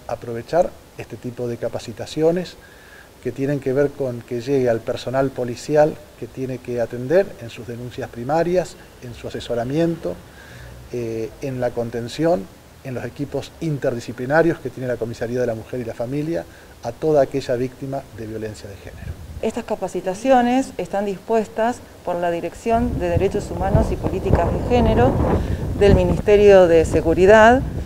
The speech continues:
Speaker 2: por supuesto en conjunto con la Superintendencia de Políticas de Género, que es de donde yo dependo, ¿sí?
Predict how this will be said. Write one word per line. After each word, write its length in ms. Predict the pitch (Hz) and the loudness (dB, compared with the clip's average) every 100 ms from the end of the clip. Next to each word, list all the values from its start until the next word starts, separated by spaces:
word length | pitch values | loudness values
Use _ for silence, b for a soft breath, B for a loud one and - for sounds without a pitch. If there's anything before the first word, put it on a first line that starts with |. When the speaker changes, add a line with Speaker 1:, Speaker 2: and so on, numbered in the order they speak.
| B B B - | B B B -8
Speaker 2:
por 140 | - 180 | -6 -4
supuesto 340 | 170 185 - | -2 0 2
en 80 | 202 | 4
conjunto 640 | 190 190 - 233 233 247 | 6 4 4 4 4 4
con 140 | 247 180 | 6 4
la 100 | 170 | 2
Superintendencia 760 | 165 156 160 165 180 202 190 | -2 -2 -2 0 4 4 6
de 120 | 180 165 | 6 6
Políticas 560 | 160 180 180 - 170 | 2 -2 -4 -4 -4
de 80 | 180 | -4
Género, 540 | - 233 226 233 262 - - - B B B B B B - - - - - | 2 4 6 6 6 4 -6 -20 B B B B B B -18 -20 -20 -20 -4
que 160 | - 220 | 6 8
es 60 | 220 | 10
de 80 | |
donde 280 | 208 185 180 | 10 10 6
yo 180 | - 208 | 6 8
dependo, 580 | 208 208 196 196 202 226 | 8 8 8 8 6 6
¿sí? 400 | 214 185 214 | 4 2 2